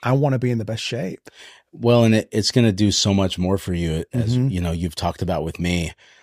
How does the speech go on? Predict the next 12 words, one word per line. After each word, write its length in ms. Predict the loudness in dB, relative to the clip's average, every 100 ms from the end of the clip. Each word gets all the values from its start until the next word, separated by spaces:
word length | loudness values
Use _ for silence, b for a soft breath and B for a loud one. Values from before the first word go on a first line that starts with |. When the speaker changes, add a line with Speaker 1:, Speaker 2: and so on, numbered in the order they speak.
| b _
Speaker 2:
It's, 300 | -6 -4 -6 -6
it's 200 | -6 0
really 240 | 4 4
not 280 | 4 4 2
even 180 | 2 2
about 540 | 0 2 2 2 0 -8
the 140 | -8
vanity 420 | -4 -4 -2 -2
of 140 | -2 -4
it. 100 | -6
It's 160 | -8 -8
about 420 | -4 -2 -2